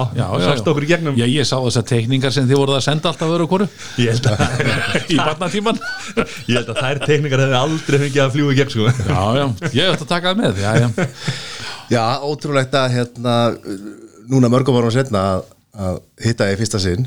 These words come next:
Speaker 1: <laughs> Já.
Speaker 3: og, og sérstaklega þar sem að, þar sem að eins og Matti sagði að, að þú ólst okkur upp og, og f-, svona eftir á hyggja svolítið skrítið að því að,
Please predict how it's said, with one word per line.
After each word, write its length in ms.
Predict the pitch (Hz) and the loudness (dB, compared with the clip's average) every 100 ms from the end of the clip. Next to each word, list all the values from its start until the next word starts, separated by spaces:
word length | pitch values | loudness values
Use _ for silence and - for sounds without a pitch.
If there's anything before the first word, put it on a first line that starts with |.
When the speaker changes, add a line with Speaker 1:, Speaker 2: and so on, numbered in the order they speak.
| - | -6
Speaker 1:
<laughs> 120 | - | -4
Já. 60 | 98 - | -4 -2
Speaker 3:
og, 340 | 123 101 101 - 170 | -2 0 -2 -4 -4
og 220 | 107 104 | -2 0
sérstaklega 460 | 104 110 104 104 101 | 0 0 0 0 0
þar 80 | 98 | 0
sem 120 | 98 | 0
að, 240 | 95 - - - - - _ _ _ 104 | 0 -2 -12 -20 -20 -20 _ _ _ -8
þar 100 | 95 | -4
sem 140 | 92 | 0
að 80 | 95 | 0
eins 100 | 90 | 0
og 80 | 95 | 0
Matti 220 | 101 101 | 0 -2
sagði 320 | 101 98 90 | 0 0 2
að, 160 | 92 - - | 0 -2 -8
að 180 | 90 | -8
þú 120 | 98 92 | -2 -2
ólst 240 | 95 - | -2 -2
okkur 160 | 92 87 | -2 0
upp 260 | 104 - 110 | -2 -2 -2
og, 240 | 85 - - _ _ _ _ _ _ | -2 -6 -20 _ _ _ _ _ _
og 280 | 95 92 92 90 | -4 0 0 -2
f-, 160 | - - - | -6 -16 -14
svona 1000 | 101 95 65 - 58 - - - - - | -10 -10 -10 -12 -14 -16 -16 -16 -12 -8
eftir 280 | 107 - 110 | -6 -4 -2
á 40 | 107 | 0
hyggja 540 | 101 127 - 107 104 143 - _ _ _ _ _ _ _ - | 0 -4 -4 -2 0 -2 -8 _ _ _ _ _ _ _ -4
svolítið 220 | 107 110 | -2 0
skrítið 420 | 127 131 107 113 | 0 0 2 2
að 60 | 107 | 2
því 80 | 110 | 2
að, 140 | 104 | 0